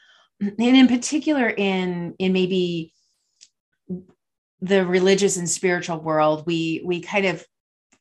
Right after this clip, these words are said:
label anger that we feel worthy as righteous anger.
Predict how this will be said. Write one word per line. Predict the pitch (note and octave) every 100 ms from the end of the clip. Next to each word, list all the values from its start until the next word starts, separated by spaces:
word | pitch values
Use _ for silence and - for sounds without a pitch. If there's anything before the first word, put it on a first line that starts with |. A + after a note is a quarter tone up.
| _ _
label | G3+ F3 F#3+ G3+ G3 F#3 E3+ E3 -
anger | E3+ F3 D#3+
that | E3 -
we | D#3+
feel | D3+ F#3 E3 D#3 D3+ C#3+ - -
worthy | E3+ G#3 G3+ F3 D#3 D3+ E3 _ _ -
as | E3+ D#3+ E3 D#3+
righteous | E3 E3 D#3+ -
anger. | D3 D#3 - -